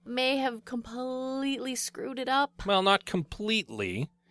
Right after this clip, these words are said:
Speaker 1: Uh,
Speaker 2: but definitely threw a monkey wrench in it.
Speaker 1: sabotaged a really big monkey wrench in it.
Speaker 2: Uh, speaking of monkey wrenches, there was an issue uploading our last episode, our hundredth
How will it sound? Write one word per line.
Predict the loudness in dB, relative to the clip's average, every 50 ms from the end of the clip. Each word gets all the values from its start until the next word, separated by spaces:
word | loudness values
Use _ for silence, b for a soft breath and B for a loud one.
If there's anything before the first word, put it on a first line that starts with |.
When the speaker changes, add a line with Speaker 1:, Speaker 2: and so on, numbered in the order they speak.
| -18
Speaker 1:
Uh, | -12 -10 -6 -6 -4 -2 0 0
Speaker 2:
but | 2 6
definitely | 6 6 6 6 4 2 2 2
threw | 2 2 2
a | 2
monkey | 2 0 -2 -4 -6
wrench | -8 -8 -8 -8
in | -8 -2
it. | 4
Speaker 1:
sabotaged | 6 6 6 6 4 4 8 10 12 12 10 8 6 2
a | 2
really | 2 2 2
big | 6 6 6 6 6
monkey | 4 2 2 2 0 0
wrench | 0 0 0 0 -4
in | -6 -6
it. | -8 -8 -6 0
Speaker 2:
Uh, | 4 8 8 10 8 8
speaking | 6 4 4 4 6 8 8
of | 8 10
monkey | 10 8 8 8 6
wrenches, | 6 8 6 6 6 6 6 6 8
there | 8 6 8
was | 8 10 10 12 12 12 10 10 6 6 2 0 0
an | 2 2 4 4 4
issue | 2 2 2 2 4 4 4 6 6 6 4 4 4
uploading | 2 2 2 2 4 4 4 4 4 2 0 0
our | 0 0 2
last | 2 2 0 0 -2 -2
episode, | -4 -4 -2 -2 2 2
our | 2 2
hundredth | 2 0 2 4 2 2 0 -4